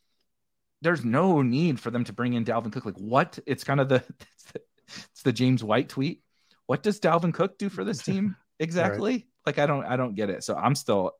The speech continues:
Speaker 1: gonna be drafting Achane and all three. I'm gonna draft all three of the Dolphins running backs over my portfolio.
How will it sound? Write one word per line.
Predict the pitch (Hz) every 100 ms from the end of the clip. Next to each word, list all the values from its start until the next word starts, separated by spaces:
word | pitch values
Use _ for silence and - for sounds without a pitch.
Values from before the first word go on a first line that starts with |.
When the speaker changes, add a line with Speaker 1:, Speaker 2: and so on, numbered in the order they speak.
| 95
Speaker 1:
gonna | 95 92
be | 87
drafting | 82 90 87
Achane | 78 90 85 90
and | 147 -
all | 139
three. | 175 98 78 _ _
I'm | 117
gonna |
draft | 110 104
all | 110
three | - 87 - _
of | 82
the | 82
Dolphins | 87 - 85 - _ -
running | 92 85
backs | 85 73 - - _ -
over | 90 82
my | 82 82 -
portfolio. | - - -